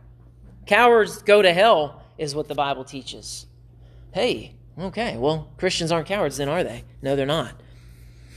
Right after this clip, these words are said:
We move forward with boldness because he guarantees victory. Jesus is building the church,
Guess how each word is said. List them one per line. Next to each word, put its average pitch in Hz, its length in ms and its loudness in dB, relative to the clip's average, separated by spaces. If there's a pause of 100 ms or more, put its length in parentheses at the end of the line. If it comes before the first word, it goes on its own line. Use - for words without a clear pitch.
(100)
We 160 140 -2
move 165 220 2
forward 175 220 2
with 147 200 -2
boldness 214 580 2 (160)
because - 240 -6
he 160 100 -8
guarantees 156 920 -2 (260)
victory. 127 460 -6
Jesus 247 500 2
is 185 120 0
building 151 360 0
the 120 60 -14
church, - 600 -12